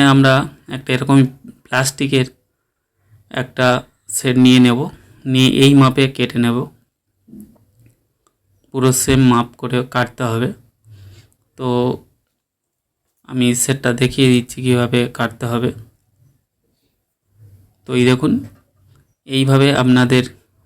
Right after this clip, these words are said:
মাপ দিয়ে কেটে নিতে হবে, চারদিকে খুব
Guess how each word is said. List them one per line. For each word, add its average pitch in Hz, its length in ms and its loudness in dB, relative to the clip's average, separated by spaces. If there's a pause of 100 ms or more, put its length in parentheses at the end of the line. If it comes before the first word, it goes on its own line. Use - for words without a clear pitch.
মাপ 123 320 -2
দিয়ে 127 180 2
কেটে 123 260 -4
নিতে 123 260 0
হবে, 120 220 -4 (1400)
চারদিকে 120 460 -2 (460)
খুব 135 220 -14